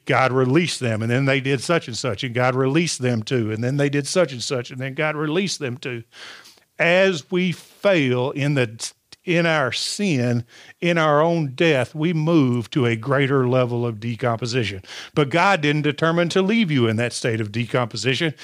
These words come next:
He determined to draw you out by the power of the Holy Spirit, give us compassion,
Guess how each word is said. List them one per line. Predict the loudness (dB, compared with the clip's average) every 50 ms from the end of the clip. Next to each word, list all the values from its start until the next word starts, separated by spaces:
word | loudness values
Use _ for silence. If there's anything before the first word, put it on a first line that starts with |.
| -18 -18 -12 -4
He | 0 2 2 4
determined | 4 2 0 0 -2 -2 0 0 0 -2 -2
to | -2 -2 -2
draw | -2 -2 -2 0 2 4 6 6 4 4
you | 2 0 0 0 2 4 4
out | 4 4 2 0 0
by | 0 0 0
the | 0 -2
power | -2 -2 0 2 4 4 4
of | 4 4
the | 2 2 2
Holy | 4 2 4 2 2 2
Spirit, | 0 -2 -2 -2 0 0 0 0 -2 -6 -18 -18 -18 -16 _
give | 0 0 0 2 2
us | 2 2 2 0 -2
compassion, | -4 -4 -4 -2 -2 0 0 0 0 0 0 -2 -2 -2